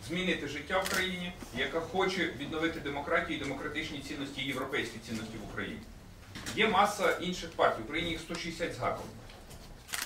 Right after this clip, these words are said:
Звичайно, що за них можна голосувати. Можна. Кожен українець має право, і це природньо. Так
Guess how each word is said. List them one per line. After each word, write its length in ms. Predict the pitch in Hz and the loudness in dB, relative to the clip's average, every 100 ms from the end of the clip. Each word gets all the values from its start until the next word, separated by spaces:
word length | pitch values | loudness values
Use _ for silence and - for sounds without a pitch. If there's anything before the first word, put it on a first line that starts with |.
| - - | -6 -6
Звичайно, 340 | - 220 220 | 4 6 6
що 120 | 185 | 2
за 120 | 160 | 0
них 180 | 170 185 | 0 0
можна 200 | 175 165 | 0 2
голосувати. 680 | 165 160 - 165 143 - - - - - - | 0 0 -2 2 2 0 -8 -14 -16 -16 -2
Можна. 260 | 202 202 - - - - - - | 0 0 -4 -8 -8 -8 -14 -12
Кожен 220 | - 151 | -10 -8
українець 480 | 143 151 170 156 - | -4 0 0 -2 -2
має 200 | 143 143 | 0 2
право, 460 | 165 175 151 104 92 95 | 6 6 6 4 0 -4
і 140 | 98 - | -6 -4
це 80 | - | -4
природньо. 500 | - 110 165 170 - - - - - - | 0 2 4 2 -4 -10 -8 -6 -8 -10
Так 120 | - | -6